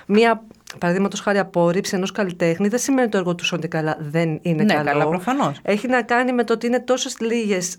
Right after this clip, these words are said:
Speaker 1: δηλαδή δεκαεπτά
Speaker 2: Μμ.
Speaker 1: συμμετοχές, μέσα στους επτακόσια, ενώ μέσα σε
Speaker 2: <laughs> Ναι,
Speaker 1: όλο
Speaker 2: στους
Speaker 1: αυτό το
Speaker 2: επτακόσιους.
Speaker 1: θα πει
Speaker 2: Ναι.
Speaker 1: ότι κάπως το ένα συνδιαλέγεται με το
Speaker 2: Με το
Speaker 1: άλλο
Speaker 2: άλλο.
Speaker 1: και έτσι
Speaker 2: Μμ.
Speaker 1: στο σύνολο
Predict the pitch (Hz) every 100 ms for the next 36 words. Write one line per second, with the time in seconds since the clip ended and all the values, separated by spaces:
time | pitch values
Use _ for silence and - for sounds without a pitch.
0 | _ 170 175 180 190 185 175 - 202 -
1 | 175 196 165 165 165 - 196 180 170 190
2 | 196 277 320 - - - - _ - 208
3 | 226 202 - 214 202 220 - 185 160 185
4 | 190 202 214 226 220 196 220 226 208 214
5 | 214 202 202 262 - - - - - 226
6 | 262 196 226 302 285 302 302 247 240 269
7 | 294 277 214 214 220 254 285 262 220 196
8 | 180 175 175 160 196 254 131 254 277 277
9 | - 247 - 254 226 208 202 208 220 277